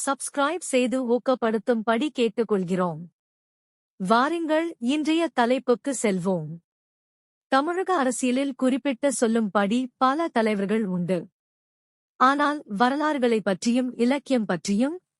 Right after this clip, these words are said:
நினைவாற்றலோடு பேசக்கூடியவர்கள் ஒரு சில தலைவர்கள் மட்டுமே. அதில் குறிப்பிட்ட சொல்லக்கூடிய நபர் திரு சீமான் அவர்கள். அவர் வரலாறு, இலக்கியம், சூழலியல்,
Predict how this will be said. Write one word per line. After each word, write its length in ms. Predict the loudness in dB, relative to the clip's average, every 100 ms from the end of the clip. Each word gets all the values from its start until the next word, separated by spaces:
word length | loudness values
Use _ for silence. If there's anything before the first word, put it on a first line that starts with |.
| _ 2
நினைவாற்றலோடு 800 | 2 2 0 -2 0 0 2 0 0
பேசக்கூடியவர்கள் 1080 | 2 2 0 0 0 2 0 0 0 0 -2 -4
ஒரு 320 | -2 0 0
சில 260 | 0 0 0
தலைவர்கள் 580 | 0 0 0 -2 -2
மட்டுமே. 580 | 0 -2 -2 -4 -4 -8 -16 _ _ _ _ _ _ _ _
அதில் 340 | 0 0 -2
குறிப்பிட்ட 580 | -2 0 0 0 0 -2
சொல்லக்கூடிய 800 | 0 0 0 -2 0 2 2 2
நபர் 400 | 0 0 -2 -4
திரு 320 | -6 -4 -2 -4
சீமான் 500 | -2 -2 0 -2 -2
அவர்கள். 580 | -4 -4 -2 -4 -4 -10 _ -2
அவர் 340 | 0 2 0
வரலாறு, 680 | 0 0 0 0 0 -4 -6 _ _ -2
இலக்கியம், 640 | 0 0 -2 -2 -2 -4 -14 _ -6
சூழலியல், 720 | -2 0 2 0 2 0